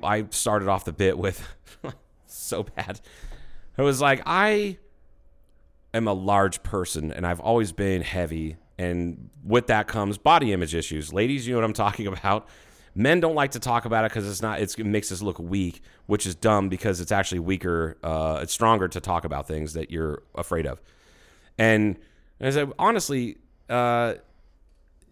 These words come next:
imagine being someone who already suffers from body image problems, and then you see on T V all these, uh, if you were molested by your scoutmaster,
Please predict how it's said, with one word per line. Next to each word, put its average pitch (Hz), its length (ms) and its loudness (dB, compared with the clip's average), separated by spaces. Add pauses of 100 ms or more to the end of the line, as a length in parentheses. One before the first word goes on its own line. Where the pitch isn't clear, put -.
imagine 175 600 2
being 120 600 2 (400)
someone 104 640 2
who 113 280 -2
already 123 280 4
suffers 110 400 -2
from 95 140 -6
body 95 320 2
image 92 220 -4
problems, 87 500 -2 (280)
and 170 140 2
then 202 120 2
you 185 120 -2
see 156 300 -2
on 143 180 -2
T 139 240 -6
V 135 260 -4
all 113 200 -4
these, 107 300 -4
uh, 98 280 -2 (380)
if 98 340 0
you 143 120 -2
were 117 260 2
molested 101 480 0
by 101 120 2
your 90 140 -2
scoutmaster, 85 840 -2